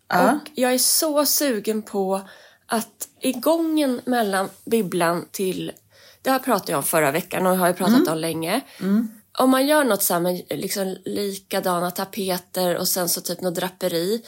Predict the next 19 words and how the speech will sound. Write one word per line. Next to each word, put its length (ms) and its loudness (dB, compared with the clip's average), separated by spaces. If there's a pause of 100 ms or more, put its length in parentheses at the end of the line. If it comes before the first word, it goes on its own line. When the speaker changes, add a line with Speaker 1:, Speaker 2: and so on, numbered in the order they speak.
(260)
Speaker 1:
Ja, 80 -2
Speaker 2:
Men 160 2
att 60 4
Speaker 1:
just 160 2
Speaker 2:
få 60 0 (120)
ut 80 2
Speaker 1:
det. 260 -2
Speaker 2:
det 60 -2
här, 420 0
så 160 0
här 160 0 (260)
randigt. 1040 0 (200)
Alltså 240 2 (180)
grönt 880 -2
och 200 0
vitrandigt 920 -2
ut 300 -2
i 60 -2
bibblan. 640 -4